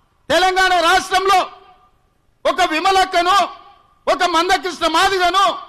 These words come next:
పార్లమెంట్ సభ్యుడైన నన్ను అరెస్ట్ చేసి జైళ్ళలో పెట్టి హింసించింది నువ్వు కాదా? విమలక్క ఆఫీస్ మీద దాడి చేసినప్పుడు ఈ విఘ్నత ఎక్కడ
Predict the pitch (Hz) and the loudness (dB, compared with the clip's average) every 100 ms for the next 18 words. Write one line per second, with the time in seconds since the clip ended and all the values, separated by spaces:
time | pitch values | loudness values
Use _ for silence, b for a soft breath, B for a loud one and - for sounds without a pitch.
0 | - - _ _ _ _ - 320 381 381 | -20 -20 _ _ _ _ -2 0 2 0
1 | 381 370 339 349 381 381 381 349 320 381 | 0 -2 -2 0 0 0 0 0 0 0
2 | 415 427 349 - - - _ _ - 151 | 2 0 0 -4 -20 -20 _ _ -8 -4
3 | 277 330 - 294 294 339 311 302 - 254 | -2 -2 -4 -4 0 -2 -2 -6 -2 -2
4 | 320 320 311 269 320 311 427 359 - - | 0 0 -2 -2 -2 0 0 0 -6 -18
5 | - 165 262 269 285 - 277 240 214 247 | -12 -8 -8 -6 -8 -8 -8 -6 -6 -6
6 | 269 240 202 220 330 - - - _ _ | -2 -2 0 0 0 -4 -16 -20 _ _
7 | _ _ _ - 294 370 370 370 359 370 | _ _ _ -8 -2 0 0 0 0 0
8 | 370 370 381 370 302 349 392 370 370 381 | -2 -4 -4 -2 0 0 2 2 0 0
9 | 403 392 415 427 294 - - - _ _ | -2 0 2 2 0 -6 -20 -20 _ _
10 | _ _ _ 220 262 240 226 294 294 262 | _ _ _ -8 -6 -8 -6 -6 -2 -4
11 | 240 294 | -4 -4